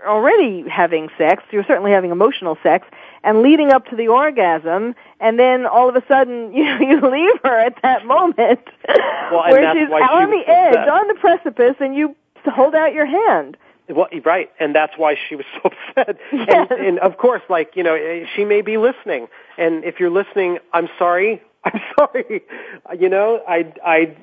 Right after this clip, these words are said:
Speaker 2: I didn't have an explanation, and to this day, I, I really don't know what I could have said to get out of the situation that I so willingly put myself into.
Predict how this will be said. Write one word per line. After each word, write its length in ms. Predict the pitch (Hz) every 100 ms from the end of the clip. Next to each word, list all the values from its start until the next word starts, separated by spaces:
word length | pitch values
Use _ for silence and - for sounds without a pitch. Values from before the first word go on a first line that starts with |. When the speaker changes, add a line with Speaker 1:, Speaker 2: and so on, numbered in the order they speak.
| -
Speaker 2:
I 120 | 165
didn't 220 | 185 190
have 180 | 170 180
an 80 | 180
explanation, 640 | 180 - 165 170 170 190
and 180 | 175 170
to 60 | -
this 120 | 196 - -
day, 380 | 135 147 185 180 - - -
I, 120 | 165 -
I 80 | 170
really 340 | 170 185 214
don't 260 | 202 196 160
know 140 | 175
what 180 | 175 170
I 140 | 147
could 260 | 147 - 208
have 100 | 190 -
said 260 | - 196 180
to 80 | 160
get 160 | 143 156
out 200 | 170 180
of 60 |
the 100 | 165 -
situation 640 | 170 147 147 156 185 185 - - -
that 80 |
I 140 | 170 170 -
so 80 | 175
willingly 500 | 151 180 156 123 113
put 160 | 143
myself 360 | 120 107 - 120
into. 400 | 127 - - -